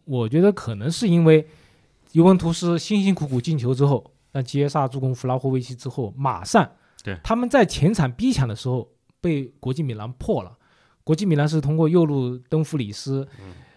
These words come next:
Speaker 1: 呃，图拉姆下底，迅速下底传中给这个老塔罗，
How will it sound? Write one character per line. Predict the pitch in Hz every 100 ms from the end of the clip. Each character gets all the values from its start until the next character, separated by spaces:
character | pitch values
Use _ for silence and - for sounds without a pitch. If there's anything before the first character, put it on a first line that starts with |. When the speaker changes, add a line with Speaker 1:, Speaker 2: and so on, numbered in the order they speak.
| _
Speaker 1:
呃， | - 113 -
图 | -
拉 | 165 165
姆 | 143 101 95 _ _ _ _ 165 156
下 | 160 - 190
底， | 147 107
迅 | - 269 185
速 | 139
下 | 180 127
底 | 110 104
传 | - 120 143
中 | 156 160
给 | 127 98 - - - - - - -
这 | 127
个 | 131
老 | 147
塔 | 117
罗， | 110 123